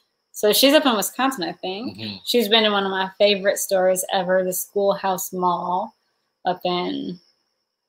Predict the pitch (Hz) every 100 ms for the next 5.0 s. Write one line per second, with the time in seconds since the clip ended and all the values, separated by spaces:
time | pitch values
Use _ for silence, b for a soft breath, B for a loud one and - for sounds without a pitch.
0 | _ _ _ _ _ _ _ - - 220
1 | - - 277 294 294 - 277 - 202 190
2 | 175 123 185 143 160 160 - 214 196 -
3 | - 214 220 202 190 185 202 - 196 190
4 | - - 190 185 185 190 - - 220